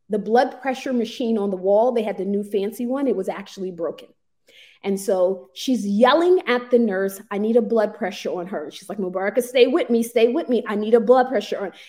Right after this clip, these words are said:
And the nurse is tinkering, right?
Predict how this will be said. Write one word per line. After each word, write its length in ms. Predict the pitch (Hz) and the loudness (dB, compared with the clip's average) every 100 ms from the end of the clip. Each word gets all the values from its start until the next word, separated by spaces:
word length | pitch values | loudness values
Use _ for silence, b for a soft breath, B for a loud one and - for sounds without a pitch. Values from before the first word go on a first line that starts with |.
| B - | B 0
And 160 | 269 | 2
the 60 | 311 | 2
nurse 400 | 302 330 381 539 | 2 2 2 2
is 260 | 466 466 - | 0 0 -2
tinkering, 760 | - 440 - 311 185 233 269 _ | 2 2 2 -4 -2 -6 -8 _
right? 320 | 214 247 466 | -2 6 6